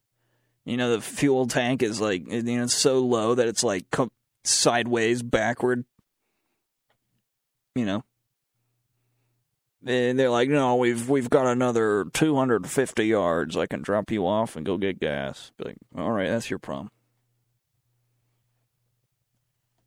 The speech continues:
But a, a, a bigger type of, uh, automobile, uh, that flies, airplanes, not flying cars.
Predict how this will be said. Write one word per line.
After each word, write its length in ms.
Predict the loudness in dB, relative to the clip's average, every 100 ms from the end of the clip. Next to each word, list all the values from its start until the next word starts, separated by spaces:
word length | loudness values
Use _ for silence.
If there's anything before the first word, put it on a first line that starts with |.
| _ _ _ _ _ _ _ _ _ _ _ _ _ _ _ _ _
But 160 | 2 6
a, 200 | 6 6
a, 500 | 6 6 6 6 4
a 40 |
bigger 380 | 4 4 6 4
type 400 | 4 4 4 6
of, 260 | 4 4 0
uh, 360 | 0 2 0 2
automobile, 1040 | 2 2 2 2 2 2 2 2 2 -2 _ _ _ _ _ _ _ _ _ _ _ _ _
uh, 220 | -2 0 0
that 140 | 0
flies, 520 | 2 4 4 2 -2 _ _ _ _ _ _ _ _ _ _ _ _ _ _ _ _ _ _ _ -20 -20 _ _ -2
airplanes, 560 | -2 0 2 0 -2 -8 _ _ _ _ _ -4
not 180 | -2 0
flying 260 | -2 -2
cars. 320 | -2 -4 -4